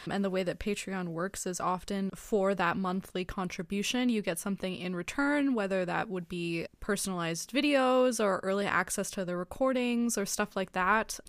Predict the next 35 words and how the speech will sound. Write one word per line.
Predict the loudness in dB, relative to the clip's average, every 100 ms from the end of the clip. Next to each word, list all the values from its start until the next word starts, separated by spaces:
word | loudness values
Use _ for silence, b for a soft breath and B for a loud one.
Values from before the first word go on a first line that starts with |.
| B B 0
It | 2
really | 2 2
can | 2 2
be | 4
a | 6
lot | 4
of | 2
fun | -2 0 2 2 0 4
as | 4 4
a | 0
donator | 0 0 0 0 2 0
to | 2 0 0
kind | 0 0
of | 0 -2
be | -2 0
on | 0 0
the |
receiving | 2 2 2 4 4
end | 4 4 6 6
of | 4
some, | 4 4 4 2
some | 0 2 2
cool | 2 6 6 6 4 0 B B B 0
things | 4 4 4
that | 0
the | 0
musician | 2 2 0 0 0 0 -2
has, | -4 -2 0 0 -2 -2
um, | -2 2
set | 4 4 4
up. | 2 2 -2 0
But, | 2 2 0 -8
you | 0 2
know, | 4
that, | 6 4 4